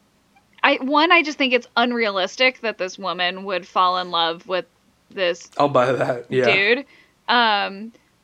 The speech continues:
Speaker 1: like, imprinting or no.
Speaker 2: Like, they are sort of, you know, a whole new world Aladdin-style adventures.
Speaker 1: Right.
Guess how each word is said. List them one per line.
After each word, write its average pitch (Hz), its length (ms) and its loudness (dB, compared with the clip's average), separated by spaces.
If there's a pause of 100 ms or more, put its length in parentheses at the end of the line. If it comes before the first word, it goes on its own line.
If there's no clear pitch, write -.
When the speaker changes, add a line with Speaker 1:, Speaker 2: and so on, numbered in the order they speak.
(1120)
Speaker 1:
like, 202 380 -2
imprinting 226 540 0
or 185 120 -2
no. 185 100 2
Speaker 2:
Like, 175 180 6
they 170 120 6
are 170 500 6
sort 151 360 4
of, 143 340 0
you 139 100 -2
know, 127 340 4
a 131 120 2
whole 139 240 4
new 135 180 2
world 127 500 2
Aladdin-style 123 1040 2
adventures. 123 840 -2
Speaker 1:
Right. 214 540 2